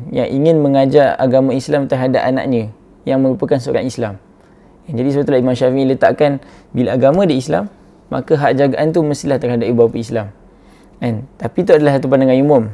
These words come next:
Benda tu kadang-kadang dalam fiqh sendiri, ianya boleh berubah mengikut, uh, situasi ataupun kes-kes tertentu. Kan? So, contohnya kalaulah ibu, ibu bapa itu, uh, adalah seorang Islam, kan, tapi sangat jahat.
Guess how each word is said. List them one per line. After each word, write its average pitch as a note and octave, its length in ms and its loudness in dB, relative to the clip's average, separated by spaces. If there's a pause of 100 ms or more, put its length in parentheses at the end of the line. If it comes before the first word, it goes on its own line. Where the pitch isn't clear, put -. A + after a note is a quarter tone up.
Benda B2 240 -2
tu D#3+ 80 -2
kadang-kadang C#3 480 0 (160)
dalam B2+ 320 2
fiqh D#3 240 -2
sendiri, C3+ 320 -2 (800)
ianya D3 240 4
boleh C3+ 160 4
berubah C3 400 2
mengikut, A#2+ 400 0 (400)
uh, B2 800 0 (140)
situasi C3+ 480 2
ataupun B2+ 400 0
kes-kes C#3 400 -2
tertentu. A#2 560 -4 (480)
Kan? A#2+ 80 -4
So, A#2 240 -12
contohnya B2 400 0
kalaulah B2+ 320 2
ibu, A#2 320 0
ibu B2 160 -4
bapa B2 320 2
itu, C3 320 0 (560)
uh, A#2+ 400 -2
adalah A#2+ 240 2
seorang A#2 320 0
Islam, D#3+ 320 0 (560)
kan, B2 160 -4
tapi C#3+ 160 0
sangat D#3+ 240 2
jahat. B2 320 0